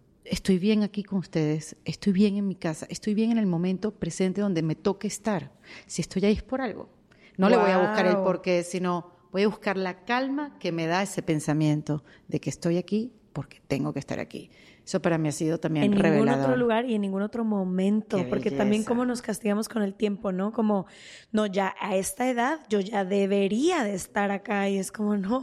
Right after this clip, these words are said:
Speaker 2: no, déjame respirar tantito".
Speaker 1: ¿Una corredera
Speaker 2: Ay,
Speaker 1: atrás
Speaker 2: sí.
Speaker 1: de qué?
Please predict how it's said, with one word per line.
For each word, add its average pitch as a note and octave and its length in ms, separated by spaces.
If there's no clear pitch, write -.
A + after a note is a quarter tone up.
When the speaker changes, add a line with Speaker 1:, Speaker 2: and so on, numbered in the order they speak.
Speaker 2:
no, A#3+ 240
déjame B3+ 320
respirar G#3 460
tantito". A#3 600
Speaker 1:
¿Una G3+ 120
corredera F3+ 680
Speaker 2:
Ay, B3 360
Speaker 1:
atrás E3+ 320
Speaker 2:
sí. F#3+ 80
Speaker 1:
de G3+ 140
qué? - 280